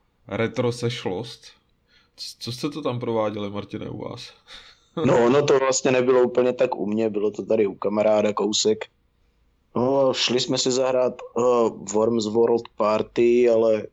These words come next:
Speaker 2: se vším všudy, takže na
Speaker 1: <laughs>
Speaker 2: retro, na retro počítačích, na retro monitorách.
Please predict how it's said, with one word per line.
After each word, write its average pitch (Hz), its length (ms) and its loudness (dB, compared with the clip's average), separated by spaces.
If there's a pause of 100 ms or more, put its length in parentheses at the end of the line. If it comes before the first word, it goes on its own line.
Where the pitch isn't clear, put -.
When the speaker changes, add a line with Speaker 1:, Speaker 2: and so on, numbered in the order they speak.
(160)
Speaker 2:
se - 180 -2
vším 127 260 0
všudy, 117 340 2
takže 101 340 -2
na 107 340 0
Speaker 1:
<laughs> 101 180 -4
Speaker 2:
retro, 117 540 -2
na 113 240 0
retro 120 280 0
počítačích, 117 960 0
na 101 140 0
retro 98 360 0
monitorách. 104 880 0